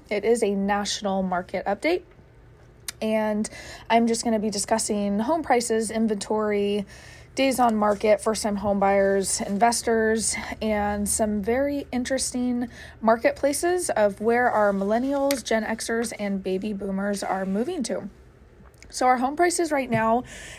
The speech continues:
the median existing home price, um, for all housing types in December of twenty twenty-one was about three hundred fifty-eight thousand, which is about just shy of a sixteen percent, um, increase from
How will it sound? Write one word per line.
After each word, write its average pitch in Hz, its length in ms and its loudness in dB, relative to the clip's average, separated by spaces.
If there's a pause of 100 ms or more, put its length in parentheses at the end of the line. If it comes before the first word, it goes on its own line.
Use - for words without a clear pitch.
(100)
the 226 100 2
median 254 720 2 (180)
existing 226 520 2
home 208 240 0
price, 196 840 0
um, 185 340 -4
for - 220 -6
all 311 240 0
housing 220 400 -4
types 190 420 -6 (400)
in 247 140 0
December 233 440 2
of 202 100 -2
twenty 208 220 -2
twenty-one 202 540 -2
was 196 200 -2
about 196 340 2
three 240 160 -2
hundred 233 260 0
fifty-eight 196 380 -4
thousand, 262 460 -4 (160)
which 240 200 0
is 233 120 2
about 233 500 2 (420)
just 277 220 2
shy 247 160 0
of 226 80 2
a 220 60 -2
sixteen 208 420 -4
percent, 202 600 -2 (720)
um, 208 420 4 (1040)
increase 240 640 2
from 208 760 0